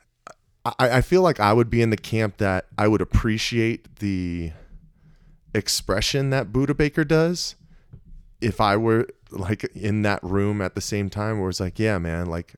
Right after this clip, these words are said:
I hate losing at home too." But it's also a job. Like, I don't know if you need to be moved to tears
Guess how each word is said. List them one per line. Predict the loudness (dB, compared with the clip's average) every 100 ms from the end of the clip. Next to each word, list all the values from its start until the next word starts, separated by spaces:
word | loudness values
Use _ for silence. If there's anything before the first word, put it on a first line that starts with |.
| -4
I | 0
hate | 2 0
losing | 0 -2 0 -2
at | -4
home | -4 -6 -4
too." | -2 -2 -2 -8 _ -20 -20 _ -2
But | 0 0 -2 _ _ _ _ _ -6
it's | 0
also | 0 2 -2
a |
job. | 0 0 0 -2
Like, | -6 -6
I | -4
don't | -2
know | -2
if | -4
you | -4
need | -4 -4
to |
be | -4 -2
moved | -2 -2 -4
to | -12 -10
tears | -4 -2 0 -2 -4 -8